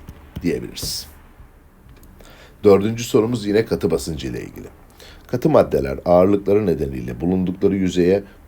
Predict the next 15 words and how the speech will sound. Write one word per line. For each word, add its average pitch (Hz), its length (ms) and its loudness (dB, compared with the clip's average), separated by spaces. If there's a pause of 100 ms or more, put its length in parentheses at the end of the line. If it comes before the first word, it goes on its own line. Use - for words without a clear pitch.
kuvvet 82 300 0
uygular 64 480 -10
ve 82 160 0
bu 110 100 -4
kuvvet 82 340 -2
etkisiyle 85 540 -2
basınç 92 520 -4
oluşur 82 520 -2
denilmiş. - 600 -12 (880)
Katı 139 240 2
basıncını 120 420 4
etkileyen 90 520 2
değişkenleri 82 580 0
gözlemlemek 76 640 -2
amacıyla 120 540 0